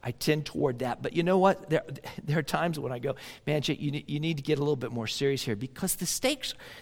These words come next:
the stakes are so high. We need elders who are vigilant, who are passionate in their care, that they would shed a tear at the very thought that one of God's children, one of God's, you know, uh, one, one of the sheep would, would go missing.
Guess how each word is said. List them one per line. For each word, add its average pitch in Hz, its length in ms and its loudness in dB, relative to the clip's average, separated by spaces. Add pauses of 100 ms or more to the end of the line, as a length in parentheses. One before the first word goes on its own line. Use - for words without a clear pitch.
the 185 80 0
stakes - 580 2
are 190 140 0
so 180 320 2
high. 226 400 4 (260)
We 196 100 6
need 208 300 4 (300)
elders 208 460 10
who 160 200 4
are 147 100 4
vigilant, 143 1080 4 (520)
who 175 180 8
are 156 80 10
passionate 202 1040 2
in 156 160 2
their 147 160 4
care, 196 600 6 (220)
that 160 140 4
they 160 120 6
would 160 180 2
shed 180 500 6
a 151 60 2
tear 196 420 6
at 151 140 -2
the 156 80 0
very 160 240 6
thought 185 420 8 (140)
that - 140 0
one 180 260 6
of 147 180 -4
God's 156 360 4
children, 160 560 0 (180)
one 175 180 4
of 160 140 2
God's, 156 340 8 (240)
you 156 200 4
know, 160 160 4 (200)
uh, - 80 -2
one, 165 280 4
one 170 340 4
of 156 140 4
the 147 100 6
sheep - 400 2
would, 151 240 0
would 147 180 -2
go 139 140 4
missing. 139 580 0